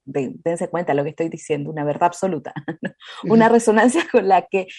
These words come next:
Speaker 1: con la que tu campo responde calibrándose a sí mismo.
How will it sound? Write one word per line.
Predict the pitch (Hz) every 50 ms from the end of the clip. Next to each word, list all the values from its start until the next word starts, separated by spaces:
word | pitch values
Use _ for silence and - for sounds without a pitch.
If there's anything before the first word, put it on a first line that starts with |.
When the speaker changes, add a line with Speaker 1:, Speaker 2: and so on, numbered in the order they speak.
| - - - _
Speaker 1:
con | - 196 190 190
la | 185 185 190 -
que | 208 180
tu | - - - 190 -
campo | _ - 285 330 349 320 254 - - - 160 156 160 196 214 - _
responde | _ - - 185 180 180 - _ _ - 294 311 294 254 220 175 156 151 151 151 175 214 - _ _ _ _ _ _ _ _ _ _ _ _ _ _ _ _ _ _ _ _ _ _ _ _ _ _ _ _ _ _ _ _
calibrándose | 226 220 220 214 220 208 220 233 240 240 233 240 -
a | 220 208
sí | - 226 214
mismo. | 202 185 170 165 156 156 139 139 139 143 -